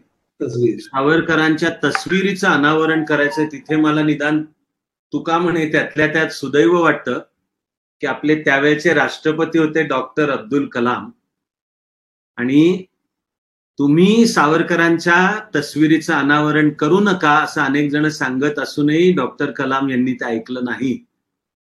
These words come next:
Speaker 2: आणि संसदेमध्ये सावरकरांच्या तस्वीरीचं अनावरण केलं.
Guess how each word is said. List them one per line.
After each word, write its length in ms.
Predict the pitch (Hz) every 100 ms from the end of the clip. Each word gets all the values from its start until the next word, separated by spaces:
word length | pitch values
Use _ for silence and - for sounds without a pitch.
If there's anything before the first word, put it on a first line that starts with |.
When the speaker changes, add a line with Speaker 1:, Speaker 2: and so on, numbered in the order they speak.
| _
Speaker 2:
आणि 240 | 117 139 151
संसदेमध्ये 960 | 143 123 117 147 143 131 117 147 - -
सावरकरांच्या 800 | - 127 131 135 139 127 123 139 131
तस्वीरीचं 560 | 123 - - 127 _ 139
अनावरण 480 | 107 113 113 120
केलं. 300 | 120 135 98